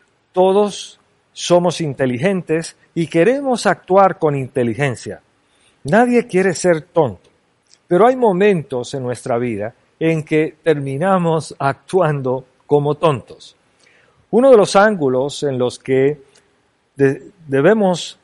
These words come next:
tener control en nuestra vida tiene que ver con nuestra toma de decisiones.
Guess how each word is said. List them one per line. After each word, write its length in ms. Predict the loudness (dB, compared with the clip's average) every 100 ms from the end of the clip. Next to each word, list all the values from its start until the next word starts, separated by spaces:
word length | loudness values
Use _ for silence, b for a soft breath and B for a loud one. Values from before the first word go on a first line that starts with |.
| _ _ _
tener 380 | -2 0 -2 -2
control 800 | -4 -4 -6 -2 0 0 -4 -6
en 140 | -6
nuestra 400 | -4 -8 -4 -4
vida 400 | -2 -4 -4 -6 _ _ _ _ _ _ _
tiene 260 | -2 0 0
que 140 | -2
ver 380 | 0 0 0 -4
con 340 | -2 -2 -2 -6
nuestra 640 | -6 -6 -2 0 0 -2 _ _ _
toma 520 | 0 2 2 0 -2 -4
de 180 | 0 2
decisiones. 800 | 0 -4 -6 -4 -4 -6 -16